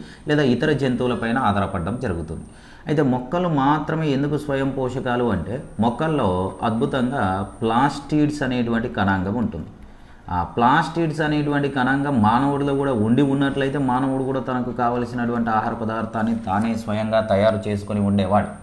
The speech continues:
So ఆ ప్లాస్టిడ్స్ జంతువులలో లేవు కాబట్టే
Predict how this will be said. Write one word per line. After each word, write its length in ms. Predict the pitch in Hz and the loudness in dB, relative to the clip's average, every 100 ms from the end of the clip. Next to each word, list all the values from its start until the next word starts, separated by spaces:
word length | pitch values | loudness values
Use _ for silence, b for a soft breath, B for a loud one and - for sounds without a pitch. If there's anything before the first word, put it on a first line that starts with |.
| B B B B - | B B B B 0
So 80 | 110 | 4
ఆ 120 | 101 | 4
ప్లాస్టిడ్స్ 680 | 101 123 147 156 175 160 156 | 4 2 2 0 -4 -4 -4
జంతువులలో 640 | 120 131 151 151 151 123 | -2 -2 0 0 0 0
లేవు 340 | 92 120 160 | 4 6 6
కాబట్టే 680 | 156 139 135 - 185 - - | 6 2 0 -2 -2 -2 -10